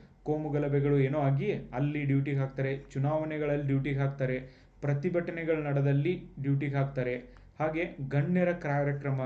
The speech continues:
ಹಿಂಗೆ ಬಂದೋಬಸ್ತ್ ಅಂತೇಳಿ ಹಂತಲ್ಲಿ ಮಾತ್ರ ಈ ಕೆ ಎಸ್ ಆರ್ ಪಿ, ಈ ಪೊಲೀಸ್ ಕಾನ್ಸ್ಟೇಬಲ್‌ಗಳಿಗೆ ಡ್ಯೂಟಿಗೆ ಹಾಕ್ತಾರೆ ಫ್ರೆಂಡ್ಸ್. Even ಕೆ ಎಸ್ ಆರ್ ಪಿ ಪಿ ಎಸ್ ಐ ಕೂಡ ಇದಾವೆ. ಓಕೆ?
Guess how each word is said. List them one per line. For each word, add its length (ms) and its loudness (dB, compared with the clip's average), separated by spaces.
ಹಿಂಗೆ 260 -4
ಬಂದೋಬಸ್ತ್ 680 0
ಅಂತೇಳಿ 440 0
ಹಂತಲ್ಲಿ 440 0
ಮಾತ್ರ 340 -2
ಈ 300 -6
ಕೆ 180 -4
ಎಸ್ 240 -4
ಆರ್ 160 -2
ಪಿ, 280 -4
ಈ 180 2
ಪೊಲೀಸ್ 400 -2
ಕಾನ್ಸ್ಟೇಬಲ್‌ಗಳಿಗೆ 1080 -2
ಡ್ಯೂಟಿಗೆ 360 0
ಹಾಕ್ತಾರೆ 420 -4
ಫ್ರೆಂಡ್ಸ್. 320 -8
Even 240 2
ಕೆ 100 -4
ಎಸ್ 220 0
ಆರ್ 140 0
ಪಿ 140 -4
ಪಿ 180 -10
ಎಸ್ 280 0
ಐ 120 0
ಕೂಡ 240 -2
ಇದಾವೆ. 480 2
ಓಕೆ? 500 -4